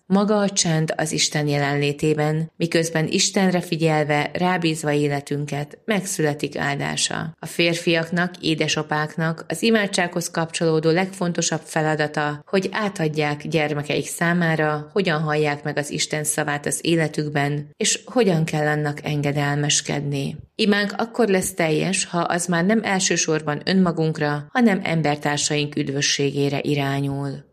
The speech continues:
Az imádság témakörét január tizenhetedikén Dombóvárra, január huszonnegyedikén Szigetvárra viszi el Felföldi László pécsi megyéspüspök és csapata. A sorozat harmadik témája,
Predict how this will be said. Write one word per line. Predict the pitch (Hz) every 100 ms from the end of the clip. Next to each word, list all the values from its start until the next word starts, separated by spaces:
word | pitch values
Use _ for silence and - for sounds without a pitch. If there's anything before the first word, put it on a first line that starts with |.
| _ -
Az | 151 151
imádság | - 160 156 156 151 147
témakörét | 170 165 151 156 151 151 160 -
január | 156 160 143
tizenhetedikén | 143 151 143 147 151 143 143 143 147 147
Dombóvárra, | 147 156 175 180 165 151 143 156 156 151 -
január | 202 202 185 180
huszonnegyedikén | 175 185 - 170 156 151 147 147 143 147
Szigetvárra | - 147 135 135 139 135 143
viszi | 139 143 - 151
el | 180 190 190
Felföldi | 170 151 147 151 143 147
László | 139 143 -
pécsi | 139 151 143 -
megyéspüspök | 139 139 156 - 170 - 147 -
és | 131 -
csapata. | - 117 - 131 135 139 139
A | -
sorozat | - 202 180 170 156 160
harmadik | 160 151 151 147 147
témája, | 175 175 165 170 170 214 196